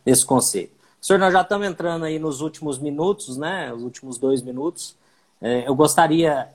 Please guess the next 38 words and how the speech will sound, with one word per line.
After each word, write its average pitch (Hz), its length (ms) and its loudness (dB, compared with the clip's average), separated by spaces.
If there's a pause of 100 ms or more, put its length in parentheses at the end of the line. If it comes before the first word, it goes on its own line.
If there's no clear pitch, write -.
inicialmente, 147 680 -4
de 165 60 -4
agradecer 170 920 -4 (200)
imensamente 180 840 2
esse - 140 -8
bate-papo 135 500 -6
nosso. 123 380 -12 (340)
Sempre 226 560 0
falar 165 360 2
contigo 160 640 -8
é, 143 320 -6 (260)
é, 135 260 -6
é, - 60 -12 (120)
traz 180 360 4
uma 170 140 2
alegria 165 580 -2
e 185 180 -6
um 233 200 -4
crescimento 196 1040 -6 (160)
profissional 185 580 0
e 165 60 -6
pessoal 147 380 -6
muito 139 220 -12
grande. 120 360 -12 (440)
Já 165 160 4
falei 175 300 0
no 170 80 -10
início 170 500 -8
e 165 40 -4
reitero 165 500 -6
aqui 170 260 -6
a 165 60 0
admiração 165 640 -6
que 190 100 -10
nós 165 200 -6
temos 151 260 -12
por 139 160 -6
você, 131 440 -4